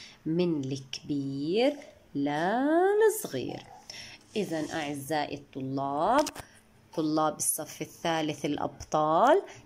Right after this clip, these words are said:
هاي حصتنا لهذا اليوم. حلينا هدول الأربع أسئلة، لازم ننقلهم على كت-، كتبنا. الإجابات الصحيحة هاي لازم ننقلها على كتابنا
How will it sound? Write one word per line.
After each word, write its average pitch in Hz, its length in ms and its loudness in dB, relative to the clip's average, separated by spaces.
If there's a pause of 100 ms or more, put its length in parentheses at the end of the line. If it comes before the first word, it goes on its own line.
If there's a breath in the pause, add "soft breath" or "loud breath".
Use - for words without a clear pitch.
(140)
هاي 156 560 4
حصتنا 147 680 -4
لهذا 143 400 -4
اليوم. 147 600 4 (520 loud breath)
حلينا 170 760 2
هدول 160 360 4
الأربع 147 920 -2
أسئلة، 196 560 4 (960 loud breath)
لازم 156 580 4
ننقلهم 180 600 2
على 311 260 6
كت-، - 360 -2
كتبنا. 277 680 4 (520)
الإجابات 165 520 2
الصحيحة 277 680 0
هاي 143 240 0
لازم 254 400 6
ننقلها 277 380 4
على 269 200 2
كتابنا 269 680 4